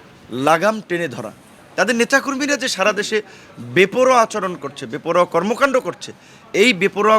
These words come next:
কর্মকাণ্ডের বিরুদ্ধে শক্ত ব্যবস্থা নিন। আমার সাথে ব্যক্তিগতভাবে অনেক নেতৃবৃন্দের ভালো সম্পর্ক, আমরা বলেছি। তারা অনেককে বহিষ্কার করছে, ব্যবস্থা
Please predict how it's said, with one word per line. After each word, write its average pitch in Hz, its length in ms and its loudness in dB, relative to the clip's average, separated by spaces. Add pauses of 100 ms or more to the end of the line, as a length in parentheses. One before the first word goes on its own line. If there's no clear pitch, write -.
কর্মকাণ্ডের 175 560 0
বিরুদ্ধে 151 260 -2 (420)
শক্ত 247 240 0 (120)
ব্যবস্থা 139 380 -2
নিন। 110 180 -8
আমার 196 180 0
সাথে 202 200 -4
ব্যক্তিগতভাবে 196 500 -2
অনেক 175 120 2 (100)
নেতৃবৃন্দের 175 440 -6
ভালো 165 200 -2
সম্পর্ক, 170 280 -8 (520)
আমরা 156 140 2 (180)
বলেছি। 220 340 4 (840)
তারা 247 140 0 (220)
অনেককে 247 280 0 (260)
বহিষ্কার 208 420 2
করছে, 214 220 -6 (160)
ব্যবস্থা 202 340 -2